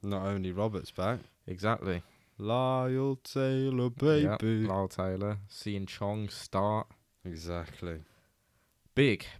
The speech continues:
Speaker 2: big. Seeing Hernandez, what, a left wing back was a bit of an
Speaker 1: Left wing
Speaker 2: interesting
Speaker 1: back. Well,
Speaker 2: one.
Speaker 1: let's,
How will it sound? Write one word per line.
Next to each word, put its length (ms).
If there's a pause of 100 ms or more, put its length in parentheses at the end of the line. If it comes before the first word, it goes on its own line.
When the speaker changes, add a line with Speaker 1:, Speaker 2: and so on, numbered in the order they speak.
Speaker 2:
big. 300
Seeing 300
Hernandez, 560
what, 200
a 40
left 240
wing 200
back 340
was 80
a 40
bit 120
of 60
an 60
Speaker 1:
Left 140
wing 80
Speaker 2:
interesting 200
Speaker 1:
back. 20
Well, 80
Speaker 2:
one. 80
Speaker 1:
let's, 340